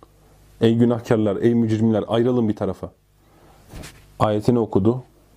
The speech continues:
korktu ve ağladı. Ardından şöyle dedi, "Hiçbir varlık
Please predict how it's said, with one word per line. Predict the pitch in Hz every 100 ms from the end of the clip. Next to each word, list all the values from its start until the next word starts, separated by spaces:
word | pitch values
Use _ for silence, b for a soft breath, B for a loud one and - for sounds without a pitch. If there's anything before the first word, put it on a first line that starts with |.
| _
korktu | - 110 - 139 139 135 - -
ve | 98
ağladı. | 98 107 107 98
Ardından | 107 107 107 120
şöyle | 113 107
dedi, | 95 87 82 _ b b b -
"Hiçbir | 113 135
varlık | 123 107 110 -